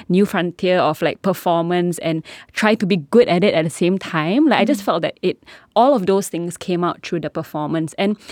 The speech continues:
Speaker 1: An Actress Prepares is a restaging, but it was reconceptualized, and I felt, again, a new, like, meaning during this time. So there's one part where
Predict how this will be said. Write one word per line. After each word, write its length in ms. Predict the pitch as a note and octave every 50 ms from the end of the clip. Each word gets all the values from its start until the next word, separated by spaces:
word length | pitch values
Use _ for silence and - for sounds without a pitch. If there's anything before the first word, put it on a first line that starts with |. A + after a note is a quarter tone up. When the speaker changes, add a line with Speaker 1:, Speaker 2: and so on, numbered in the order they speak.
| - - - -
Speaker 1:
An 100 | - A3+
Actress 220 | A3+ A3+ - E4+ -
Prepares 500 | - G3+ F3+ - - G3 F3 F#3 F3+ - -
is 160 | A#3 B3+ A#3+ -
a 80 | E3
restaging, 960 | D#3 D3+ D#3+ E3 - - - E3 D#3 D#3+ D#3 - F#3+ A3 C4+ D#4 E4+ D4+ A3+ F3+
but 220 | - E3+ D#3 - -
it 180 | F#3+ - - -
was 340 | F3+ F3 F3 F3 E3+ - - - - - - - G3+ A#3 A3+ - G3+ F3
reconceptualized, 880 | E3+ F#3 - - - G3+ F3+ F3 F3+ E3 E3 E3+ E3+ F3 F3+ F3+ - - -
and 340 | E3 D#3 D#3 D3+ D3+ D3+ D3 _ _ _ _ -
I 100 | - G3+
felt, 200 | G#3+ C#4 C#4+ -
again, 200 | F3 D#3+ F#3+ G3+
a 80 | F#3 E3+
new, 300 | E3+ E3 E3+ F3 E3+ E3
like, 140 | D#3 - -
meaning 480 | E3+ E3 D#3+ D#3+ D#3 D#3 D#3+ D#3 D#3
during 220 | D3 D3+ D#3 D#3 D3+
this 160 | D3 C#3+ -
time. 300 | - - D#3 C#3+ D3 D3 - - - -
So 100 | - A#3+
there's 160 | A3 G#3 -
one 240 | G3 G3+ A3 B3+ B3
part 280 | - A3 A3+ G3 -
where 300 | - E3+ D#3+ D#3 D#3 D3+